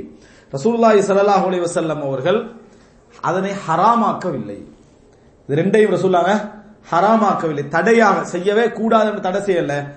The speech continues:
தடுத்தார்கள் தான், ஹராம் என்ன செய்யல, தடுக்கல, தவிர்க்கிறதுக்கு தான் ரசூலுல்லாஹ் என்ன செஞ்சாங்க, ஆர்வம் ஊட்டினார்கள். இதை ஏன் ரசூலுல்லாஹ் அப்படி செஞ்சாங்கன்னா,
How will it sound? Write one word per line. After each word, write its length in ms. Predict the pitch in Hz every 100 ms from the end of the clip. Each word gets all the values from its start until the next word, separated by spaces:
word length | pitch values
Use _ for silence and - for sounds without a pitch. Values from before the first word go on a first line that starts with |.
| -
தடுத்தார்கள் 560 | 156 214 247 226 175 156
தான், 140 | 226 226 - -
ஹராம் 400 | 185 220 262 269
என்ன 180 | 233 208
செய்யல, 280 | 202 180 123 - - - -
தடுக்கல, 380 | 175 185 156 127 -
தவிர்க்கிறதுக்கு 680 | 190 262 226 233 226 226
தான் 140 | 254 226
ரசூலுல்லாஹ் 320 | 190 208 196
என்ன 100 | 185
செஞ்சாங்க, 300 | 185 185 135 117
ஆர்வம் 380 | 175 202 190
ஊட்டினார்கள். 520 | 170 151 147 131 135 135 - - - - -
இதை 160 | 180 190
ஏன் 240 | 214 277 269
ரசூலுல்லாஹ் 360 | 226 240 233
அப்படி 180 | 202 190
செஞ்சாங்கன்னா, 500 | 185 196 214 170 170